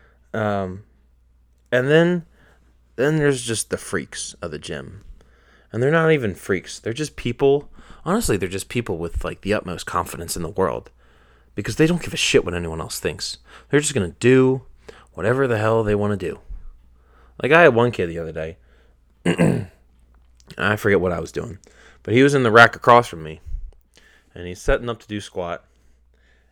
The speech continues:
And, you know, he, he takes his shoes off. And I'm like, "All right, you know, if you don't have, like, real lifting shoes or whatever," which I don't. You, a lot of people like to take their shoes off and do squats or whatever for a nice, a nice base. Sometimes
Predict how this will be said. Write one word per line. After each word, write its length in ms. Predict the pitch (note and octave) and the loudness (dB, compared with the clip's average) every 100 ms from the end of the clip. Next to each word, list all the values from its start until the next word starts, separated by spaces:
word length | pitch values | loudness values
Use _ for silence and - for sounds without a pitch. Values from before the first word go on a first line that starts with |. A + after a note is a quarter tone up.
| _ F#2 | _ -12
And, 560 | F#2+ F#2 F2+ F2+ F#2 - _ _ _ _ _ _ G#2 | -10 -8 -10 -12 -14 -20 _ _ _ _ _ _ -8
you 80 | |
know, 120 | G#2+ G#2 | -4 -4
he, 140 | G#2+ | -4
he 140 | A2 | -6
takes 220 | G#2 A#2 - | -2 -4 -4
his 100 | A2 | -6
shoes 280 | A2+ F#2+ | -2 0
off. 360 | F2 E2 F2 - - | 0 0 0 -2 -6
And 120 | G2+ | -4
I'm 100 | G2+ | -2
like, 160 | G2+ A2 | -2 4
"All 60 | C#3 | 4
right, 240 | F2+ F#2 | 6 2
you 80 | G2 | 0
know, 240 | F2+ F2+ _ _ _ _ | -4 -8 _ _ _ _
if 60 | |
you 60 | B2 | -6
don't 140 | B2 | -4
have, 220 | A#2 A2 G#2+ | -4 -4 -4
like, 140 | G2+ | -4
real 160 | F#2+ F2+ | -4 -4
lifting 320 | E2+ - F#2 | -6 -10 -12
shoes 260 | - G2 | -10 -10
or 60 | G2 | -6
whatever," 300 | G2 G2 F#2 | -6 -8 -10
which 260 | E2 - - | -14 -18 -8
I 120 | G2+ F#2+ | -6 -4
don't. 300 | D#2 D2 - | -8 -14 -12
You, 180 | F2+ - _ _ _ _ - | -14 -16 _ _ _ _ -4
a 40 | |
lot 100 | B2 | -4
of 80 | A#2+ | -2
people 240 | A#2+ A#2 | -2 0
like 160 | A2 G#2 | 0 -2
to 100 | G2+ | -6
take 300 | - G2 - | -6 -4 -2
their 300 | F#2+ F#2 - _ _ _ | -2 -2 -6 _ _ _
shoes 340 | - G2+ F#2+ | -10 -6 -2
off 200 | F#2 F2 | -2 -2
and 120 | F2+ F2 | -6 -10
do 100 | F2 | -8
squats 380 | - C3 B2+ | -2 0 0
or 60 | F2 | -4
whatever 340 | E2+ E2 E2+ | -4 -6 -8
for 320 | E2+ F2+ E2+ E2 | -10 -6 -4 -4
a 20 | |
nice, 260 | F#2 F2+ - | -6 -6 -4
a 20 | |
nice 180 | G2+ F#2 | -4 -4
base. 520 | - F2+ - - - - - | -2 -2 -2 -14 -18 -20 -16
Sometimes 680 | F#2 F2+ G2 F#2 F2+ - | -14 -4 -4 -4 -8 -18